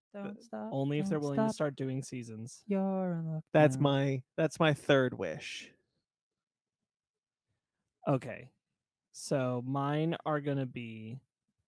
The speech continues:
Speaker 1: I
Speaker 2: that
Speaker 1: don't wanna be.
Speaker 2: I want an announcement about Spider-Man teaming up with the street level heroes somewhere in the M C U. Don't
Speaker 1: Yep.
Speaker 2: really care where. I want some form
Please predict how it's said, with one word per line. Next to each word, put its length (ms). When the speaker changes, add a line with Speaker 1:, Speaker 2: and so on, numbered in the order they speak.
Speaker 1:
I 80
Speaker 2:
that 460
Speaker 1:
don't 140
wanna 380
be. 440
Speaker 2:
I 140
want 300
an 100
announcement 500
about 260
Spider-Man 640
teaming 340
up 120
with 120
the 60
street 240
level 220
heroes 400
somewhere 320
in 80
the 140
M 100
C 180
U. 280
Don't 120
Speaker 1:
Yep. 100
Speaker 2:
really 180
care 240
where. 360
I 640
want 220
some 280
form 680